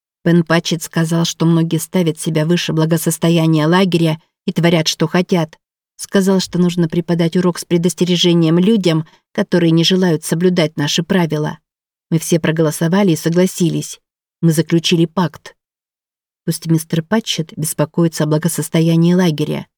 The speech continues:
сказала Харпер. «А я должна беспокоиться о благосостоянии моих пациентов. Если он узнает,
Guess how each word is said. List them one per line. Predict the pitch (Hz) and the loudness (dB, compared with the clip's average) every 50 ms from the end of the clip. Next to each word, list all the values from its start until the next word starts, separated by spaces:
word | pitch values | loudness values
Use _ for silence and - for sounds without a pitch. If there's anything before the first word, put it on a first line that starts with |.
| _ _ _ _ _ - | _ _ _ _ _ -8
сказала | - - 165 151 160 143 151 165 | -4 -2 -2 0 0 0 0 -2
Харпер. | 165 - 196 175 165 - - - - - - _ _ _ _ _ _ _ _ _ | -2 -2 -2 -2 -2 -4 -6 -8 -8 -8 -10 _ _ _ _ _ _ _ _ _
«А | - 165 170 | -2 -2 0
я | - 240 240 | 0 0 2
должна | - 202 185 - - 165 160 | 2 0 0 0 0 -2 -2
беспокоиться | 151 156 - - - 156 - - 165 160 160 160 - - - 156 - | -2 -4 -6 -6 -6 -6 -4 -2 -2 -2 -2 -2 -4 -8 -10 -8 -4
о | - 160 | -2 0
благосостоянии | 175 175 160 180 165 - 170 - - 185 175 170 196 202 202 202 185 175 | 0 2 2 0 0 0 -2 -2 -2 -2 0 0 2 2 2 4 4 4
моих | 160 160 180 - - | 4 2 2 0 -2
пациентов. | - 175 - - - 226 196 165 156 151 - - - - - - _ _ _ _ _ _ _ _ _ - | -4 -6 -4 -2 0 2 2 2 0 -2 -4 -6 -12 -12 -16 -20 _ _ _ _ _ _ _ _ _ -2
Если | 175 165 156 - 175 156 | 0 0 0 0 0 0
он | 147 151 | 2 2
узнает, | 160 160 160 226 247 254 226 185 156 - - | 2 0 0 0 2 2 2 0 -2 -4 -10